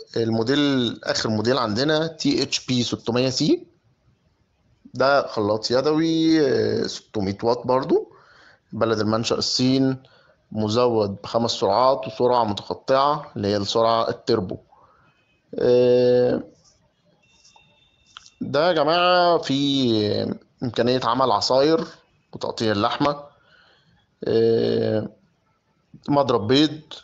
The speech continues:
كاس بلاستيك بوينت سفن، كابة بوينت فايف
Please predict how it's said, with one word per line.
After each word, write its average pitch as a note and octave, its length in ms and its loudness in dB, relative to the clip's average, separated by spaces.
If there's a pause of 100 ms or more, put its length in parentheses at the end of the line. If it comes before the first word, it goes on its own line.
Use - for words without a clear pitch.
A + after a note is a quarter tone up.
(120)
كاس A#2+ 180 0
بلاستيك A#2+ 460 -4
بوينت A#2+ 240 0
سفن، C#3 500 0 (160)
كابة B2+ 260 -2
بوينت A#2 320 -2
فايف C3+ 540 0